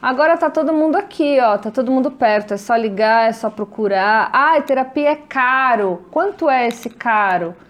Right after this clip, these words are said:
Eu já fui pesquisar, eu sei se é, se não é, né? Quanto eu paguei num, num japa, de repente? Quanto eu não pago num japa no sábado? Agora a gente tá economizando esses japas. Quanto eu posso investir em mim? O que que é prioridade?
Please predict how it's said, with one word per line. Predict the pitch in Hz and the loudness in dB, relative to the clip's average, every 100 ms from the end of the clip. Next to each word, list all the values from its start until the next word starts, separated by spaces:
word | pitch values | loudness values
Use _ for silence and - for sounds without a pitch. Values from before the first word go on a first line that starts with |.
| - | -8
Eu | 247 | -2
já | 262 | -2
fui | 277 359 | -2 -2
pesquisar, | 359 254 254 214 185 226 233 | 0 -2 -2 -10 -2 2 2
eu | 214 | 0
sei | 208 247 254 | -2 -2 -4
se | - 214 | -4 -2
é, | 202 226 220 | 2 2 0
se | 220 202 | -2 -6
não | 185 165 | -6 -4
é, | 185 226 220 - - - - - - | 0 2 2 -2 -16 -20 -20 -20 -4
né? | 233 | -4
Quanto | 233 339 403 | 0 0 0
eu | 427 | 0
paguei | - 302 254 247 247 | 2 0 2 0 0
num, | 247 247 233 | -2 -2 -2
num | 226 226 214 | -2 -2 -2
japa, | 202 233 262 269 247 | 2 2 4 2 -2
de | 208 220 | -4 -4
repente? | 208 208 208 226 233 233 | -4 -4 -2 0 0 -2
Quanto | - 262 285 | -2 0 2
eu | 330 | 2
não | 285 | 2
pago | 269 247 233 226 | 2 2 2 -2
num | 233 | -4
japa | 240 226 220 214 | -2 0 0 0
no | 214 | -2
sábado? | - 220 214 | 0 0 2
Agora | 196 214 233 | 2 2 2
a | |
gente | 226 220 220 | 2 -2 0
tá | 226 | 0
economizando | 220 240 226 226 196 208 226 214 | 0 -2 0 -2 -2 -2 0 0
esses | 208 214 196 | -4 -6 -8
japas. | 185 202 220 220 - - - - | -2 2 2 0 -8 -16 -20 -6
Quanto | 339 370 | -4 -2
eu | - | 0
posso | 262 262 277 | 0 0 0
investir | 247 233 226 - - 247 | 0 0 -2 -10 -6 -4
em | 226 | -2
mim? | 226 233 220 | -2 -2 -2
O | |
que | 226 269 | -4 -4
que | 349 | -2
é | |
prioridade? | 330 285 262 254 254 202 190 208 196 180 170 180 | -2 -2 2 2 2 0 0 0 0 -2 -6 -14